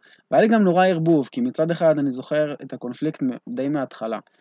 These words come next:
של מצד אחד ה-, העניין של הלימוד של הגמרא וההישגיות וכל הדבר הזה, מצד שני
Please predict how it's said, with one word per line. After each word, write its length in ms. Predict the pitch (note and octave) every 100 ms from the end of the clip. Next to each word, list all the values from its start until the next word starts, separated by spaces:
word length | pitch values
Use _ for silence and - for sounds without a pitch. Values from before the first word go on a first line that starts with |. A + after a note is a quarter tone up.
| _ _ -
של 320 | - B2 A#2+
מצד 240 | A#2+ D3
אחד 260 | D3 C#3 B2+
ה-, 220 | A#2 A2+ -
העניין 460 | A#2 A2 A2+ A#2+
של 180 | B2 C3+
הלימוד 300 | A#2 A2+ B2
של 160 | - A#2+
הגמרא 460 | A2 A2+ C#3 E3 C#3+
וההישגיות 800 | A2 - A2+ A#2+ D3 F3+ F3+ -
וכל 560 | B2 A#2 A2+ A#2 C#3
הדבר 260 | C3+ B2+ E3
הזה, 140 | G3
מצד 280 | G3 D3+ F3
שני 200 | F#3+ F#3+